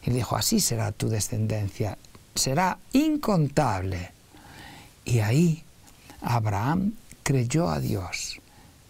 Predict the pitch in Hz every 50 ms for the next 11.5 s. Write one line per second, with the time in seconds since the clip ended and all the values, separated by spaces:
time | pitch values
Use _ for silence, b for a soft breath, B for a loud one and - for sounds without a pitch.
0 | - - - - 160 151 139 123 - - 170 165 156 - 139 127 131 120 - 156
1 | 143 143 135 - - 123 117 - - 117 - - - - 104 92 - - - 101
2 | 98 - - - - - _ - B B B B B B B B B B B B
3 | B - 160 175 190 214 247 262 240 202 202 202 196 226 269 294 277 233 165 -
4 | 175 160 156 156 214 254 247 233 214 156 147 143 180 202 226 233 160 117 117 127
5 | 117 110 98 104 104 101 95 95 95 98 92 - 113 107 - - - - - -
6 | B B B B B B B B 165 165 170 160 165 170 196 247 262 240 214 233
7 | 220 208 226 214 185 - - 135 113 107 B B B B B B B B B -
8 | - 190 220 247 247 233 226 208 - 208 180 - 185 175 156 120 107 - 123 120
9 | 127 165 190 - 254 220 240 226 214 208 190 175 165 185 180 190 220 220 - 196
10 | 165 202 240 240 247 220 226 233 226 226 202 220 214 214 214 220 214 - 208 208
11 | 196 - 220 214 185 139 113 107 98